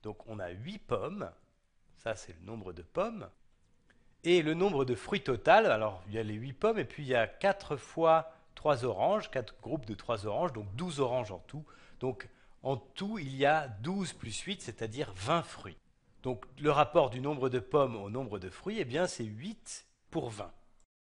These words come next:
Alors c'est un rapport, donc on peut aussi le simplifier, hein, et l'exprimer différemment. Ici on peut diviser ce nombre huit par quatre, et le nombre vingt, on peut le diviser par quatre aussi. Donc c'est ce que je vais faire, je vais diviser ce nombre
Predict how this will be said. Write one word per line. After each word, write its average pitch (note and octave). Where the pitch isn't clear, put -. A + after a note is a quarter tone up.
Alors A2
c'est F#3
un C#3+
rapport, C#3
donc C3+
on A#2+
peut E3
aussi D#3
le A2
simplifier, C3+
hein, A#2
et G2+
l'exprimer A#2+
différemment. B2
Ici D#3+
on D#3
peut C3+
diviser E3+
ce -
nombre D3
huit E3
par B2
quatre, -
et D3
le C#3+
nombre C#3+
vingt, F3+
on F#3
peut D3+
le C#3+
diviser D3
par -
quatre -
aussi. A#2+
Donc F2+
c'est G#2+
ce G#2
que D3+
je A#2+
vais G#2
faire, D#3+
je B2+
vais A#2+
diviser B2
ce -
nombre D#3+